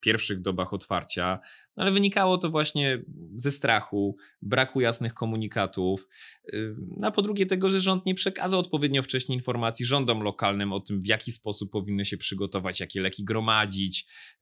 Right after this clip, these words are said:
y, do kiedy i tak dalej. Teraz na przykład rząd ewidentnie stara się mobilizować producentów, żeby te środki na rynek trafiały. To jest element obecny także w propagandzie, w telewizji, gdzie pokazuje się te taśmy produkcyjne i pakowane leki.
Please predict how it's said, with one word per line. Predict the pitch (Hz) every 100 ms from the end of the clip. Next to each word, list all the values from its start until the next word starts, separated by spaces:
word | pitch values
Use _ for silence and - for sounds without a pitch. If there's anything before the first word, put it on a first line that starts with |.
| 80
y, | 82
do | 85 113
kiedy | - 131 120 101 104
i |
tak | 101 98
dalej. | 98 90 76 76 90 92 - - - _ 123
Teraz | 147 143 135 - -
na | 104 113
przykład | - 113 113 107 101 - -
rząd | 104 107 110 -
ewidentnie | 117 120 127 123 120
stara | 107 117 110
się | - 117
mobilizować | 117 113 120 113 117 113
producentów, | - 110 101 92 101 92 92
żeby | 95 92
te | -
środki | 92 - 98 107
na | 98
rynek | 98 95 -
trafiały. | 104 95 110 82 82
To | 85
jest | 82 78
element | 87 92 90 85 -
obecny | - 90 95 95
także | 87 87 92
w |
propagandzie, | - 90 95 92 98 92 90
w |
telewizji, | 92 90 90 101 95 92
gdzie | 87 85
pokazuje | - 95 101 98 95
się | - 85
te | -
taśmy | - 98 - 113
produkcyjne | 101 101 101 - - 104 98 98
i | 92
pakowane | 98 - 98 101 98 98
leki. | 98 98 92 - 98 90